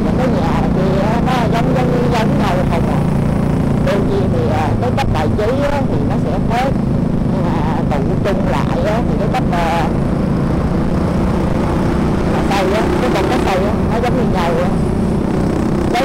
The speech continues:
là nó xây cho đồng bộ á. Chẳng hạn là nguyên một cái dãy nhà, bốn tầng là bốn tầng, mà năm tầng là năm tầng. Cái, nó không có xây cái vụ mà năm tầng rồi bốn tầng này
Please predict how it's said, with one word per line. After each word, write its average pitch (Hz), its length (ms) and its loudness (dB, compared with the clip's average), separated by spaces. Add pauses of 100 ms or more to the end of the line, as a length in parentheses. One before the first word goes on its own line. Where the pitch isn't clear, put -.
(120)
là 170 160 0
nó - 120 0
xây 214 180 0
cho 202 80 0
đồng 170 240 0
bộ - 280 0
á. 214 120 0 (1500)
Chẳng 175 200 -2
hạn 185 220 -2
là 175 120 0
nguyên 185 200 0
một 175 120 -2
cái 233 140 0
dãy 156 120 0 (160)
nhà, - 180 -2 (380)
bốn 220 180 0 (100)
tầng - 160 -2
là - 140 -2
bốn 190 260 0
tầng, 185 200 0
mà - 100 0
năm 180 120 -2 (120)
tầng 175 160 -2
là 160 60 -2
năm 180 140 -2 (140)
tầng. 170 160 -2 (1000)
Cái, 262 100 0 (360)
nó 233 60 -2 (140)
không 190 220 -2
có 240 140 -2
xây 190 360 0
cái 240 100 -2
vụ 165 460 -2
mà - 80 -2 (560)
năm 185 120 -2 (160)
tầng 156 240 -2
rồi - 160 -2
bốn 202 320 -2
tầng 147 220 -2
này - 80 -2